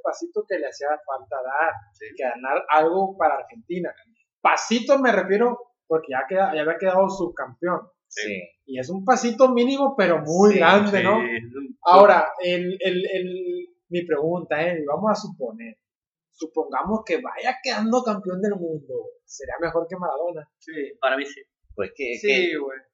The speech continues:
Speaker 3: mira, para mí esto no fue más que estadística.
Speaker 1: Sí, es estadística.
Speaker 3: Porque aún si no hubiera ganado nunca, no le puedes qui-, no le puedes quitar el mérito
Speaker 2: Sí,
Speaker 3: que tuvo Messi.
Speaker 2: totalmente.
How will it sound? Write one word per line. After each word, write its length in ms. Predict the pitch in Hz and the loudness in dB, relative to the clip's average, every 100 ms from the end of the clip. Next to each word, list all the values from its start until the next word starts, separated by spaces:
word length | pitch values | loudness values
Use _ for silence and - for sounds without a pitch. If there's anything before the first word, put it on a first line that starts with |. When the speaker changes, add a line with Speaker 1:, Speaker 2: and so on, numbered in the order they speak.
| _ - - - | _ -20 -20 -4
Speaker 3:
mira, 220 | 117 117 | 0 2
para 180 | 120 113 | 2 2
mí 160 | 127 | 0
esto 460 | 165 170 - 143 - - _ _ - 120 | -2 -2 -4 -6 -6 -14 _ _ 0 2
no 80 | 120 | 2
fue 160 | 135 | 4
más 220 | 143 147 143 | 6 6 4
que 100 | 135 | -2
estadística. 920 | 123 113 92 104 - 117 - 95 87 | 2 2 2 -2 -6 -10 -6 -6 -6
Speaker 1:
Sí, 160 | 196 220 | -4 -2
es 100 | 269 | -2
estadística. 600 | 240 196 160 - 208 - - _ _ _ _ _ | -2 -2 -4 -6 -12 -18 -20 _ _ _ _ _
Speaker 3:
Porque 260 | 117 107 110 | -4 0 0
aún 200 | 110 135 | 2 -2
si 140 | 156 | -4
no 180 | 139 143 | -4 -2
hubiera 180 | 147 156 | 0 2
ganado 440 | 143 113 127 147 | 2 2 2 0
nunca, 400 | 147 135 143 - 151 151 _ _ _ _ _ _ | -2 -8 -10 -10 -10 -10 _ _ _ _ _ _
no 100 | 101 | -4
le 100 | 110 - | -4 -2
puedes 240 | 107 107 - | -2 -4 -6
qui-, 160 | 104 _ _ _ _ _ _ _ _ | -18 _ _ _ _ _ _ _ _
no 120 | 110 117 | -6 -6
le 80 | |
puedes 200 | 120 127 - | 0 0 -2
quitar 300 | 101 - 113 | -8 -4 -4
el 120 | 120 | -4
mérito 280 | 107 113 113 | -4 -6 -8
Speaker 2:
Sí, 80 | 104 | -10
Speaker 3:
que 80 | - | -12
tuvo 240 | - 107 104 | -10 -8 -8
Messi. 180 | 107 - | -10 -2
Speaker 2:
totalmente. 520 | 127 120 107 - - | -2 -2 -6 -8 -16